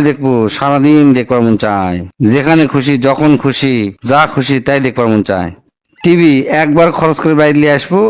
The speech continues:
আর সিনকা তেমন খরচ নেই। মোবাইল অর্থাৎ বান্ধবী সেই ব্যয়বহুল, সব সময় টাকা তোলা লাগে, এমবি তোলা লাগে, বান্ধবী উনকায় রেস্টুরেন্টে নিয়ে যাওয়া লাগে, ইটালি যাওয়া লাগে,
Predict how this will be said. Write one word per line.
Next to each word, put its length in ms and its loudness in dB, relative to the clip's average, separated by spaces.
আর 160 -2
সিনকা 300 2
তেমন 180 2
খরচ 240 -2
নেই। 140 -4
মোবাইল 440 2
অর্থাৎ 280 -2
বান্ধবী 380 2
সেই 260 0
ব্যয়বহুল, 680 0
সব 240 2
সময় 320 2
টাকা 240 -2
তোলা 160 -2
লাগে, 220 -2
এমবি 280 4
তোলা 260 0
লাগে, 240 -2
বান্ধবী 300 2
উনকায় 360 0
রেস্টুরেন্টে 420 0
নিয়ে 160 0
যাওয়া 180 2
লাগে, 200 -2
ইটালি 240 0
যাওয়া 180 0
লাগে, 120 -2